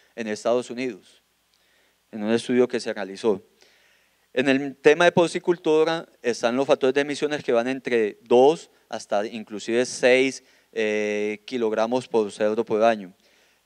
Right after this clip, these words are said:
En el tema de, de bovinocultura o el sistema pecuario en Estados Unidos se hizo un mapeo total y se tiene estudios que arrojan que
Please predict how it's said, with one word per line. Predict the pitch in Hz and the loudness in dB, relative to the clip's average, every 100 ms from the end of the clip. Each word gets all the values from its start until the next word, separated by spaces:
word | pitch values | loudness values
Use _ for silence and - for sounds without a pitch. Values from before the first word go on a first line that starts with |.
| _ _ _ _ | _ _ _ _
En | - 110 | -10 -8
el | 104 | -4
tema | - 113 127 | 0 4 6
de, | 131 131 131 135 139 - _ _ _ _ - _ | 6 4 4 2 0 -8 _ _ _ _ -20 _
de | - 120 127 127 123 | -8 -4 -2 -2 -2
bovinocultura | 120 123 131 135 131 143 139 139 | -4 -4 -6 -8 -8 0 2 2
o | 120 | 0
el | 117 | -6
sistema | - - 113 123 | -10 -12 -8 -6
pecuario | 139 139 131 131 139 - | -4 2 2 2 -8 -10
en | 107 | -10
Estados | 98 107 120 120 | -6 2 2 0
Unidos | 127 127 131 123 | -6 -2 -2 -2
se | 110 | -6
hizo | - | -6
un | 127 | -2
mapeo | 127 131 127 131 | 0 2 0 0
total | 139 139 123 127 _ _ _ | 0 4 4 2 _ _ _
y | 127 | -16
se | 117 113 | -8 -6
tiene | 117 120 | -4 -4
estudios | 127 - 131 131 131 | -6 -6 -6 -4 -4
que | 117 | -6
arrojan | 107 107 127 | -4 -6 -6
que | - 113 104 | -6 -4 -4